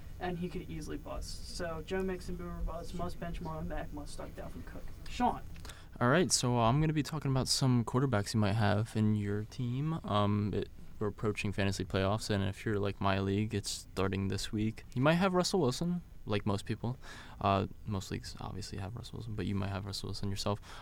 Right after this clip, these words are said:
Speaker 2: Uh, they're playing the Vikings. Um, Wilson's been red hot past few games. Past five games, he's thrown thirteen touchdowns, only one interception,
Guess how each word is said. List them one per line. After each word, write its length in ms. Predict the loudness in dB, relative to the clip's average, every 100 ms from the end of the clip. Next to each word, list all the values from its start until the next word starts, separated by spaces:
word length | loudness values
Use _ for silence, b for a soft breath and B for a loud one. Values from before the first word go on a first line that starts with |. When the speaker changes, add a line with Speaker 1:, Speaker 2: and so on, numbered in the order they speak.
| 8
Speaker 2:
Uh, 160 | 8
they're 140 | 10 6
playing 420 | 6 8 8 6
the 140 | 4 6
Vikings. 680 | 8 6 6 4 4 0 -2
Um, 380 | 2 2 2 -2 -4
Wilson's 580 | -2 0 0 0 0 0
been 200 | 2 2
red 160 | 2
hot 320 | 2 2 2 0 B B
past 260 | -2 0 0
few 140 | 0
games. 240 | 2 2 2
Past 260 | 0 0
five 180 | 0 0
games, 280 | 2 2 0
he's 100 | -2
thrown 220 | 0 0
thirteen 340 | 2 0 0 -2
touchdowns, 400 | -2 0 0 4
only 160 | 4
one 240 | 4 4 4
interception, 580 | 0 0 -4 -2 -4